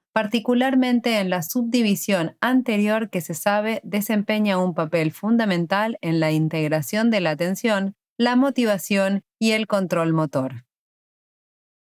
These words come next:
Finalmente, la corteza insular o ínsula también se activa durante estas prácticas.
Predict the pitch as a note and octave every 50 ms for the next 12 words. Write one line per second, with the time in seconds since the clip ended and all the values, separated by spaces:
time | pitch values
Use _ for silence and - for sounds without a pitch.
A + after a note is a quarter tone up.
0 | _ _ _ _ - - F3 E3 D#3+ D3+ D3 D#3 E3+ F#3 G3+ G3+ - A3 G#3+ G#3+
1 | G#3+ - _ _ - F#3 F#3+ F#3+ - G#3 G3+ G3+ C4 C4+ B3+ - C#4 C4+ A#3+ G#3+
2 | G3+ F#3+ F3 - - E3 F3+ G#3+ A#3+ A#3 A3 G#3 G#3+ - _ - D#3+ E3 F#3 A#3
3 | B3 A3+ G3 E3+ - - F3 D#3+ D#3+ D#3+ E3+ F#3 F#3+ - _ _ - G#3+ A3 A#3+
4 | C4+ C#4+ C#4+ C4+ - C#4+ B3+ - - - A3 A3+ A3 G#3 F#3+ F3 E3+ E3 D#3+ D#3
5 | D#3 E3+ D#3+ D#3+ D#3+ D3+ - - E3+ D#3+ - - A#3 A3 - - D3+ C3 - C#3+
6 | D3+ C3+ - -